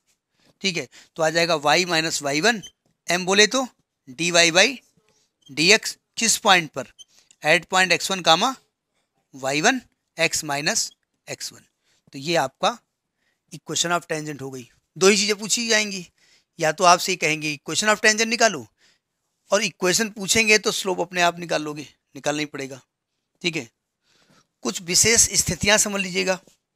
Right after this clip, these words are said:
अगर आपसे कहा जाए, इस नोट कर लीजिए, इसको रब करेंगे,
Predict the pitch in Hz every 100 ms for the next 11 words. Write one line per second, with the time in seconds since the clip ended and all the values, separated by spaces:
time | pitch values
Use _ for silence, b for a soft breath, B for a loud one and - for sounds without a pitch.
0 | _ _ _ b b b _ - 175 254
1 | 240 - 226 165 131 117 117 151 156 185
2 | 185 160 139 160 - 156 117 - 101 -